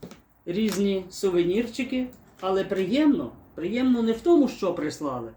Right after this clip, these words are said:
а приємно, що взагалі відреагували. Я навіть не думав, що взагалі якісь такі сувенірчики може прислати радіо. Ну, але як бачите, наскільки воно може нам пригодитися на природі,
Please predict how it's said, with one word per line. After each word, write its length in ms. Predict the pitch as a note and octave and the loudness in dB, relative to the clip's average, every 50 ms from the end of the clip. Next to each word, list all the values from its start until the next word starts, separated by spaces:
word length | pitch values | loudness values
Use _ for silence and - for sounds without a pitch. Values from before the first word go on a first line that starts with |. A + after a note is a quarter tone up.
| _ _ _ - | _ _ _ -18
а 60 | D3+ | -14
приємно, 480 | - - E3 E3+ F3 F#3 G3 G3 F#3 E3 | -10 -6 -4 -4 -2 -2 -2 -2 -2 -2
що 140 | - F#3 E3 | -4 -4 -6
взагалі 560 | D3+ F3 F#3+ F#3+ F#3 A3 B3+ D4+ D4 G#3 C3+ | -2 0 0 2 2 4 4 4 2 2 0
відреагували. 840 | B2 C#3 C#3 - D#3+ E3 E3 E3+ F3+ G#3+ B3 C#4+ D#4+ D#4+ B3+ E3+ - - - _ _ _ _ _ _ - _ _ _ _ - - - - - - - - - - - - - | -2 -4 -4 -4 -2 -2 -2 -2 0 0 0 0 0 0 -2 -4 -6 -10 -14 _ _ _ _ _ _ -20 _ _ _ _ -20 -20 -20 -20 -20 -20 -20 -20 -20 -20 -16 -10 -4
Я 160 | - - E4 | -2 -2 0
навіть 400 | F#4 F#4 F#4 F#3 - - F#4 F#4 | 0 0 0 -2 -4 -4 -4 -2
не 100 | F#3 F#3 | -2 -2
думав, 360 | F3+ - G3+ G#3 G3+ G3 F3 | -2 -2 -2 -2 -2 -4 -6
що 360 | - - - F3+ F3+ F3 F3 E3 | -8 -8 -6 -4 -2 -2 -2 -2
взагалі 420 | E3 F3 F#3+ E3+ G3 A3+ D4+ D#4+ | -4 -4 -4 -4 -2 -2 -2 -2
якісь 240 | D4 - B3+ A3+ - | -2 -2 -4 -6 -6
такі 260 | - F#3 - - F3 | -6 -8 -8 -8 -8
сувенірчики 760 | - - F3+ E3+ F3+ F3+ F#3+ G#3+ A3 - - F3+ - F#3 E3+ | -6 -6 -4 -4 -4 -4 -4 -6 -8 -10 -12 -12 -10 -8 -6
може 260 | F3 F3 - E3+ E3+ | -4 -4 -4 -4 -6
прислати 480 | D#3 D#3 D3+ - - E3+ D#3+ D#3+ E3+ D#3+ | -8 -8 -10 -8 -6 -6 -6 -4 -4 -2
радіо. 380 | D#3+ D#3 C#3+ C3 B2 B2 A2+ - - _ _ _ _ _ - - - - - _ - | -2 -2 -4 -4 -6 -10 -12 -14 -18 _ _ _ _ _ -20 -20 -20 -20 -20 _ -16
Ну, 120 | B2 B2+ C3 | -12 -8 -6
але 180 | C#3 C#3 D3 D3+ | -4 -2 -2 -2
як 220 | D#3 D3+ D3 C3 | -2 -2 -4 -4
бачите, 520 | B2 D3 D#3+ E3 E3 - - - F#2+ F#2+ - - _ _ _ _ _ _ _ - - _ _ _ _ _ - - - - | -2 0 2 2 0 -2 -10 -10 -12 -14 -16 -20 _ _ _ _ _ _ _ -20 -20 _ _ _ _ _ -20 -20 -14 -8
наскільки 480 | - - - - - A#3+ A#3 - A#3 G#3 | -6 -6 -6 -4 -4 -4 -4 -2 -4 -4
воно 280 | G#3+ G#3+ G#3 G#3+ G#3+ | -4 -4 -4 -4 -4
може 220 | G#3+ G#3+ G3+ G#3 G#3 | -2 -2 -2 -2 -2
нам 180 | G3+ G3+ G3+ | -2 -2 -2
пригодитися 1000 | G3 G3+ F#3+ F#3 G3 G3 G3+ G3+ G3 G3 - - - G3 F#3 F3+ F3 F3 F3 F3 | 0 0 0 0 0 2 0 0 0 -2 -6 -6 -4 -4 -4 -2 -2 0 0 0
на 140 | F3 F3+ F3 | 0 0 -2
природі, 640 | F3 F#3+ F#3+ F#3+ G3 B3 D4 D4 G3+ D3+ B2 - | -2 -2 -2 0 2 2 2 2 2 0 -4 -8